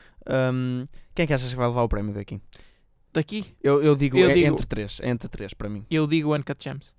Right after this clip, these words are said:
Speaker 2: E
Speaker 1: Ah.
Speaker 2: sem ver o filme.
Speaker 1: Oh! Eu digo não. Eu, eu, o Uncut Gems acho que é demasiado estranho para ganhar este prémio. Eu acho que aqui ou é entre, é entre Marriage Story,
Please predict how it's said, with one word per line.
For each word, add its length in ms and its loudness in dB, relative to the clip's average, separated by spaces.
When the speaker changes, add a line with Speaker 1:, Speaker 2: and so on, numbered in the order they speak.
Speaker 2:
E 120 -20
Speaker 1:
Ah. 220 -4
Speaker 2:
sem 260 0
ver 140 2
o 40 -6
filme. 300 -6
Speaker 1:
Oh! 220 -2
Eu 100 -4
digo 140 -6
não. 120 -14
Eu, 360 -6
eu, 120 -8
o 140 -2
Uncut 260 -6
Gems 200 -8
acho 160 -8
que 60 -10
é 40 -6
demasiado 380 -8
estranho 280 -12
para 120 -10
ganhar 220 -8
este 120 -14
prémio. 260 -8
Eu 160 0
acho 160 -6
que 120 -12
aqui 300 -6
ou 180 0
é 120 2
entre, 340 -4
é 120 -6
entre 260 -4
Marriage 300 -4
Story, 380 -6